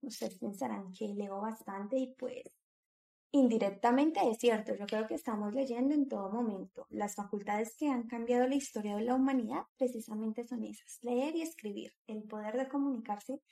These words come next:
incluso a través de los años. ¿No les parece una vaina maravillosa? Porque a mí sí. Volviendo al punto, eh, leí por ahí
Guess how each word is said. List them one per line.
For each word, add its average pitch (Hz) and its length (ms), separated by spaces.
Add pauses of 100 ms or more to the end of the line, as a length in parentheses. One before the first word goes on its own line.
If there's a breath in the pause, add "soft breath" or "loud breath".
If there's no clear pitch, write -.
(320 loud breath)
incluso 226 480
a 233 80
través 262 300
de 190 100
los 226 220
años. 214 340
¿No 196 160
les 190 220
parece 262 360
una 202 200
vaina 226 280
maravillosa? 247 720 (220)
Porque 233 280
a 202 40
mí 285 160
sí. - 220 (1040 loud breath)
Volviendo 330 420
al 370 100
punto, 214 480 (1160)
eh, 196 440 (520)
leí 226 320
por 302 140
ahí 330 340